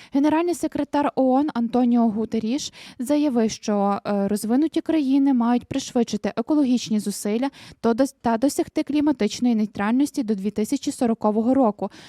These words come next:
тобто на десять років раніше. Країни з економікою, що розвиваються, зокрема Китай та Індія,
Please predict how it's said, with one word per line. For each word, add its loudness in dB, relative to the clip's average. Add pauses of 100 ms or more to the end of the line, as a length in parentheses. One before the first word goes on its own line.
тобто 0
на 0
десять -2
років 0
раніше. 0 (400)
Країни 2
з -2
економікою, 2
що -2
розвиваються, 0
зокрема 0
Китай -2
та -8
Індія, 0